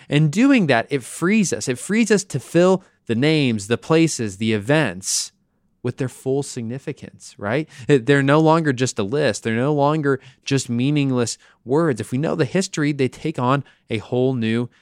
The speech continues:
meaning. For me, that was a pretty major turning point in my own enjoyment of Scripture, when the names and the places and the events became a lot more than just words.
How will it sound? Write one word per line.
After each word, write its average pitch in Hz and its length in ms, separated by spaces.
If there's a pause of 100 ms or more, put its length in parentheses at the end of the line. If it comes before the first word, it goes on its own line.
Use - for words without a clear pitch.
(160)
meaning. 110 560 (1120)
For 143 180
me, 190 200
that 170 160
was 185 160
a 156 160 (280)
pretty 208 280
major 139 360
turning 127 400
point 170 340
in 120 100
my 107 180
own 120 300
enjoyment 117 800
of 107 100
Scripture, - 680 (220)
when 147 460 (220)
the 123 80
names 139 420
and 120 100
the 107 60
places 147 560
and 107 140
the 101 80
events 117 500 (200)
became 147 260
a 131 80
lot 127 260
more 127 220
than 113 160
just 120 340
words. 117 580